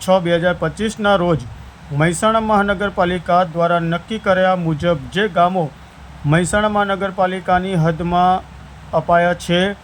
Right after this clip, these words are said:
જેમાં પાંચોટ ગામ પણ સમાવિષ્ટ થાય છે. મહાનગરપાલિકા કમિશનર દ્વારા જાહેર કરાયેલી અધિસૂચના ડી ટુ એ મુજબ ચાલીસ ટકા જમીન કપાતમાં જશે.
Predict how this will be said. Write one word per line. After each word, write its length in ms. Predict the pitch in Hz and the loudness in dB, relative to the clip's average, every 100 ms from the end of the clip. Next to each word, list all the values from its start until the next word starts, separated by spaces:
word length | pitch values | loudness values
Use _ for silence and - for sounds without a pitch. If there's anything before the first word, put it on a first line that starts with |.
| - - - 175 | -20 -20 -18 -8
જેમાં 460 | 135 165 175 185 185 - - | 0 2 4 4 2 -4 -8
પાંચોટ 360 | 165 165 170 208 | 0 0 0 -4
ગામ 280 | 180 190 190 | 2 2 2
પણ 280 | 190 190 202 | 0 0 -2
સમાવિષ્ટ 600 | - 165 170 170 156 185 | -4 0 0 0 -6 -6
થાય 240 | 151 143 | -2 -2
છે. 300 | 139 151 135 120 - - - - - - - - - | -2 -6 -6 -8 -16 -20 -20 -20 -18 -18 -18 -16 -6
મહાનગરપાલિકા 1000 | 143 139 160 165 175 170 175 180 180 185 | -2 2 2 2 0 2 0 2 4 4
કમિશનર 520 | 185 180 185 180 185 | 2 -4 -4 -2 -2
દ્વારા 380 | 180 180 180 180 | 0 0 2 2
જાહેર 320 | 170 175 180 | 2 2 2
કરાયેલી 680 | 180 165 165 165 170 175 196 - - - - - | 0 0 2 2 0 -2 -4 -8 -20 -20 -16 -2
અધિસૂચના 880 | 151 165 190 180 170 175 180 185 196 - - - - 151 | 0 0 -4 -4 -6 0 2 2 2 -4 -20 -20 -12 -6
ડી 220 | 190 214 262 - - - - | -4 -4 -8 -18 -20 -14 -2
ટુ 220 | 185 196 196 | -2 -2 0
એ 240 | 175 135 143 | 0 0 -2
મુજબ 400 | 143 151 180 185 - - | -2 0 4 2 2 -2
ચાલીસ 260 | 156 208 | 0 0
ટકા 320 | - 196 196 | -2 0 2
જમીન 420 | 190 175 175 190 180 | 2 0 -2 -4 -4
કપાતમાં 840 | - 151 160 165 165 160 165 160 | -6 0 2 2 0 2 2 2
જશે. 320 | 160 - 139 | -4 -4 -6